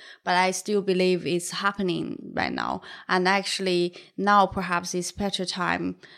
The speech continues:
to kind of review the effort, to review where would be the best area we should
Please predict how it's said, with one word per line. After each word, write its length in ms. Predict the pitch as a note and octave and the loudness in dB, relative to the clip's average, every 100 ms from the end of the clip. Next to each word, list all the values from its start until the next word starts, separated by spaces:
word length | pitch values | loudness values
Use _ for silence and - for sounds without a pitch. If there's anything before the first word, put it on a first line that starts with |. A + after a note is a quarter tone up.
| _ | _
to 180 | - F#3 | -4 -2
kind 140 | F#3 F#3 | 2 2
of 140 | F3 | 2
review 460 | F3+ F3 F#3+ F#3 F3+ | 2 4 4 4 4
the 160 | - | 2
effort, 440 | F#3+ F#3+ - G3 F#3 | 2 0 2 2 0
to 100 | F3+ | -2
review 480 | F3 F3 F#3 F3+ | -2 0 2 4
where 360 | F3 F3+ F#3+ F#3+ | 2 4 4 4
would 280 | F3+ F3+ E3+ | 2 -2 0
be 160 | F3+ | 0
the 120 | E3+ E3+ | 0 2
best 400 | F3+ D3+ - - - | 2 2 -2 -10 -2
area 420 | - F#3+ F3 G#2 | 2 4 4 0
we 200 | - F3+ | 0 0
should 420 | G3 - F#3 - | 2 0 -4 -6